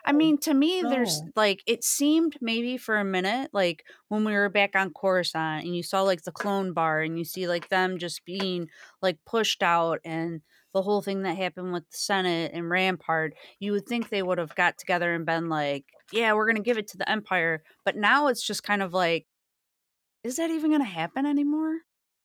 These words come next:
Speaker 2: 'Cause I still think you have clones that still believe, right? I mean, you had that, like, assassin one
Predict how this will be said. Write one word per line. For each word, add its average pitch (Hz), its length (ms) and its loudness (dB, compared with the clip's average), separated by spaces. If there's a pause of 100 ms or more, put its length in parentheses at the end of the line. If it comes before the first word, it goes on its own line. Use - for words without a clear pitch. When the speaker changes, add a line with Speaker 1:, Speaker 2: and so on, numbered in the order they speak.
Speaker 2:
'Cause 294 140 0
I 320 120 6
still 349 260 4
think 302 300 0
you 254 160 0
have 247 420 4
clones 240 480 0
that 180 220 2
still 190 240 0
believe, 170 520 -2
right? 147 180 2
I 180 40 -2
mean, 180 160 -4
you 180 120 -2
had 208 280 4
that, 170 240 4
like, 156 160 2
assassin 170 580 0
one 160 360 -4